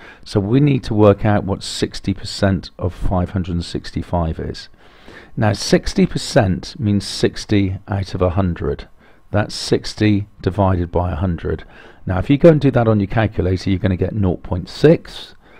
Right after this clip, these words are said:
So you then do nought point six multiplied by five six five, and that gives you the three hundred and thirty-nine pounds. So each month, Magda is going to be saving three hundred and thirty-nine pounds into a savings account.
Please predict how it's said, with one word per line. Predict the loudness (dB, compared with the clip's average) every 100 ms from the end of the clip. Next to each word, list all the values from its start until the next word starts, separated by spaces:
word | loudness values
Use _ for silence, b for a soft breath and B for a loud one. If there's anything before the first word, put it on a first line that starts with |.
| b b
So | -4 2
you | 4
then | 6 4
do | 4 4
nought | 6 4 4
point | -2 -2 -4
six | 0 0 0 -4
multiplied | 0 6 6 6 0 -2 -2 -2 -4
by | -6
five | -2 -4 -4
six | -6 -8 -8
five, | -4 0 2 0 -2 b b b b -4
and | 0 0
that | 0
gives | -2 -4 -2
you | 0
the | 0
three | -2 0 0
hundred | 2 -2 -2
and | -4
thirty-nine | 0 0 0 -2 -2 -2 -4
pounds. | -6 -8 -12 -16 -20 -20 -20 -20 B B B
So | -2 -2 -2
each | 4 4 4 0
month, | 4 6 6 2 -4 -10 -14 -8
Magda | 2 4 2 4 4 4
is | -2 -6
going | 0 0
to | 0
be | -4 -6
saving | 2 4 4 2 0 -4
three | -14 -2 0 0
hundred | -2 -6 -2 -2 0
and | -4
thirty-nine | 0 -2 0 -2 -2
pounds | -2 -4 -4 -6
into | -10 -6 -6
a |
savings | 0 0 0 -2 -4
account. | -2 -2 -2 -6